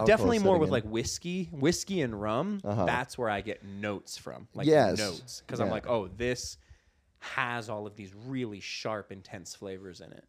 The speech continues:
Speaker 1: You can definitely, you, you can definitely tell the difference on different kinds of liquors
Speaker 2: Mm-hmm.
Speaker 1: and the quality. Like the, the Bumbu rum that you have.
Speaker 2: Yeah.
Speaker 1: Oh my gosh.
Speaker 2: Yeah.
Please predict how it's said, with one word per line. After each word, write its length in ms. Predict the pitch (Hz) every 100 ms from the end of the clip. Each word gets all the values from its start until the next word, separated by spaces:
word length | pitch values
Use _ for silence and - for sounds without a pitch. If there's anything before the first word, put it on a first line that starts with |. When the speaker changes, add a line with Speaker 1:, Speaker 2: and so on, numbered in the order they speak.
| -
Speaker 1:
You 140 | 131
can 160 | 143 160
definitely, 680 | 147 165 175 156 139 117 107 - _ _
you, 260 | - 139 143 -
you 100 | 160
can 120 | 175
definitely 320 | 196 202 175 131 _ _
tell 280 | - 143 117
the 140 | 113
difference 640 | 98 101 - 87 76 - - -
on 480 | 90 98 92 92 87 - _ _ -
different 420 | 113 107 98 -
kinds 400 | - 113 98 98
of 100 | 95 87
liquors 640 | 90 - 64 80 123 - _
Speaker 2:
Mm-hmm. 440 | 120 110 113 104 104
Speaker 1:
and 120 | 104
the 60 |
quality. 760 | 92 - 98 92 92 82 - - _ - - -
Like 160 | - 160
the, 240 | 175 156 117
the 120 | 135
Bumbu 520 | 131 147 180 170 156
rum 260 | 131 123 110
that 180 | 101 -
you 120 | 104
have. 340 | 90 76 78
Speaker 2:
Yeah. 220 | 107 104 107
Speaker 1:
Oh 120 | 165
my 200 | 139 107 - _ _ _
gosh. 500 | - 160 - - - - -
Speaker 2:
Yeah. 300 | 113 117